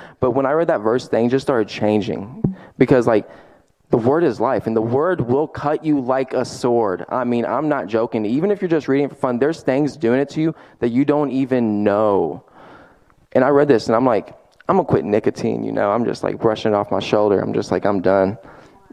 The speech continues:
And then, you know, I, I quit pills. I just quit pills. I didn't even have, didn't have withdrawals or anything. I didn't have cold sweats, none of that. I was just like, "I'm done." And then, you know, I,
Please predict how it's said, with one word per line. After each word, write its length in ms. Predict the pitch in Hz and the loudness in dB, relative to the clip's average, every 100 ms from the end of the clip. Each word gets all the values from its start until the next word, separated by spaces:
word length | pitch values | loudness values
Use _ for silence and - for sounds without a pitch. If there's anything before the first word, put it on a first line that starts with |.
| 254 _ _ _ _ _ - | -20 _ _ _ _ _ -2
And 120 | 123 | 2
then, 120 | 127 127 | 4 4
you 80 | |
know, 120 | 123 127 | 4 2
I, 120 | 131 - | 0 -4
I 80 | 123 | -4
quit 300 | - 143 - | 0 0 2
pills. 360 | 143 113 - - | 2 2 0 0
I 80 | |
just 180 | 120 117 - - - - - | 0 -2 -6 -20 -20 -20 -10
quit 300 | - 170 - | 0 0 2
pills. 260 | 123 92 98 | 0 0 -4
I 40 | |
didn't 200 | 127 160 | 0 2
even 120 | 170 | 2
have, 300 | 165 165 143 - - - - _ _ | 2 0 -2 -6 -20 -20 -20 _ _
didn't 180 | 147 160 | -2 0
have 220 | 175 135 | 0 0
withdrawals 460 | 151 151 156 151 135 | 0 0 0 0 0
or 60 | - | -2
anything. 540 | 120 127 120 90 80 | 0 0 -2 -4 -4
I 80 | - | -6
didn't 200 | 127 151 | -2 -2
have 140 | 151 - | -2 -4
cold 280 | 127 127 | -2 -2
sweats, 340 | - 131 127 113 | -2 -2 -2 -2
none 260 | 110 113 | -2 0
of 80 | 113 | 0
that. 180 | 92 82 | 0 0
I 60 | 113 | 0
was 80 | |
just 120 | 117 123 | 0 -2
like, 140 | - | 0
"I'm 180 | 110 117 | 0 2
done." 400 | 98 98 87 117 - _ _ - - - - - - - - - - - | 2 2 0 -8 -20 _ _ -20 -20 -20 -20 -20 -20 -20 -20 -20 -20 -4
And 180 | 127 139 | 2 4
then, 100 | 156 | 4
you 80 | 156 | 4
know, 160 | 156 | 4
I, 340 | 135 98 - | 2 -2 -2